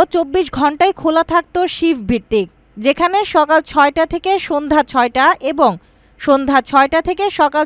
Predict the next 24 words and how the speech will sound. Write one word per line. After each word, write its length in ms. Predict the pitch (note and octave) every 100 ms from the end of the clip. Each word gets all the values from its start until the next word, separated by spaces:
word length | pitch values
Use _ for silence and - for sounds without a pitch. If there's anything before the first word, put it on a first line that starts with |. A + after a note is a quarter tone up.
| -
ছয়টা 320 | D4 C#4+ F4 F4
পর্যন্ত 380 | E4+ D#4+ F4 F4 F#4+ -
চলত 220 | C#4 C4 - -
অসামাজিক 500 | C#4+ D#4+ D#4+ D#4 D#4+ -
কার্যকলাপ। 520 | A3+ G#3 G3 F#3+ F3+ - _ _ _ _ _ _ _
সেবার 340 | - D#4+ E4 E4+
জন্য 160 | F#4 F#4+ G#4+
সর্বনিম্ন 480 | F4 C#4 D4 D4+ D4+ D#4
ফি 220 | - D#4 D4+ G3+
নির্ধারণ 400 | A#3+ B3 C#4+ B3+ A#3+
করা 160 | A3+ A3+
ছিল 220 | - C#4+ F4+ D4+
মাত্র 220 | B3+ - C4 C4
ষাট 260 | - C#4+ D#4 -
রিঙ্গিত। 360 | B3+ A3 G3 F#3 _ _
বুকিংয়ের 460 | G#3+ B3 C4+ C#4+ F#4+ A#3
দরকার 280 | B3 A#3+ A#3+ A3
হতো 160 | G#3 G3+
না। 60 | F3+ _ _ _ -
নারীদের 420 | C4 D4 D#4+ G4+ D#4+
রাখা 200 | D4+ E4+
হতো 220 | D#4 F4
না 120 | F4+ G4
কর্মস্থলে। 680 | D#4+ B3+ A3 G#3+ - F#3+